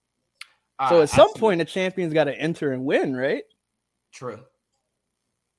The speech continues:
Speaker 1: That's
Speaker 2: I
Speaker 1: true.
Speaker 2: feel like at some point it's gotta happen.
Speaker 1: That's true. That's a soundbite. That's going on. That's going on
Speaker 2: Yeah.
Speaker 1: social medias. That's a soundbite right there, Cliff. <laughs>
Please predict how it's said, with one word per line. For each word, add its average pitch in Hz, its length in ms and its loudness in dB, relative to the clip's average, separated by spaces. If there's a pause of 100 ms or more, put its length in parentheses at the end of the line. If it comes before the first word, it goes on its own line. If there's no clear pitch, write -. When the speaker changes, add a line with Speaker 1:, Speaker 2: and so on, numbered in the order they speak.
(140)
Speaker 1:
That's 147 180 -8
Speaker 2:
I 117 80 -6
Speaker 1:
true. 117 100 -8
Speaker 2:
feel 160 120 -2
like 131 160 -4 (240)
at 143 120 -2
some 269 260 0
point 151 220 -4
it's 131 120 -8
gotta 123 220 -2
happen. 120 460 -10 (640)
Speaker 1:
That's 139 220 -12
true. 95 220 -20 (100)
That's 131 160 -20
a 113 140 -16
soundbite. 82 400 -18 (360)
That's 117 140 -20
going 110 180 -18
on. 95 80 -18
That's 95 140 -8
going 78 160 -6
on 67 80 -8
Speaker 2:
Yeah. 57 80 -10
Speaker 1:
social 92 320 -20
medias. 92 340 -20 (340)
That's 123 120 -14 (100)
a 107 40 -16
soundbite 90 320 -12
right 87 180 -18
there, 92 160 -16
Cliff. 82 240 -20 (540)
<laughs> 226 600 2